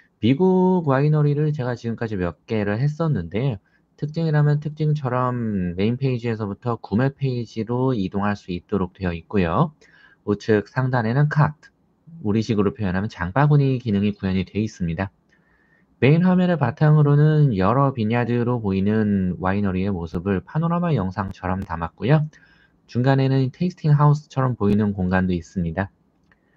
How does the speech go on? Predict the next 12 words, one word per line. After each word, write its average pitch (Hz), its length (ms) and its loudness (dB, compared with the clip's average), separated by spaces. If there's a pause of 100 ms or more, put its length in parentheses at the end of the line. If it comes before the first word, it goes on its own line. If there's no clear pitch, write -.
(240)
스크롤을 208 540 2
내리다 139 340 4
보면은 147 680 2
자연스럽게 110 800 0
디디오, 101 1000 2 (480)
도멘 127 380 2
드루엥 110 500 2
오레곤의 98 960 0
친구가 185 420 0
되어 165 200 2
주-, 143 260 -2
주세요 139 560 2